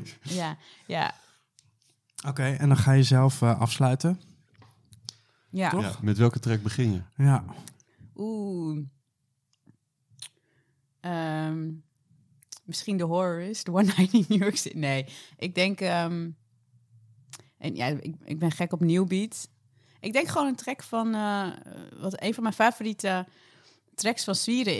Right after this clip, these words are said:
Speaker 1: is, Betonkus. Dat is mijn allerbeste vriend. En, ehm, ik draai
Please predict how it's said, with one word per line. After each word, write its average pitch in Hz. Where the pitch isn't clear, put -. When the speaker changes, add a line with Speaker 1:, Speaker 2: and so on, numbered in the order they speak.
Speaker 1:
is, 247
Betonkus. 190
Dat 180
is -
mijn -
allerbeste 185
vriend. 220
En, 175
ehm, 165
ik 180
draai 190